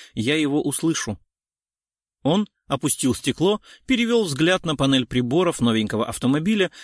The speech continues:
и попросил: "Мы можем поездить по городу?" "Почему бы и нет? Мне нужно тренироваться". Молодые люди не заметили,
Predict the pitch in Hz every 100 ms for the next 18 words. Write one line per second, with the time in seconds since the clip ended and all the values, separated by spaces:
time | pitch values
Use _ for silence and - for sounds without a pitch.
0 | - 240 226 185 180 - 110 104 _ _
1 | _ _ - 139 156 160 160 - 151 202
2 | 240 135 117 - 120 120 110 110 107 -
3 | 143 139 110 98 95 _ _ _ _ _
4 | _ _ _ _ _ _ 120 - - 110
5 | 110 101 107 104 101 127 - _ _ _
6 | - 113 143 202 165 175 190 139 110 104
7 | 101 101 98 - 160 196 _ _ _ _
8 | _ _ _ _ _ _ _ _ _ -
9 | 208 247 233 247 240 254 214 226 196 180
10 | 135 160 165 180 233 - 202 190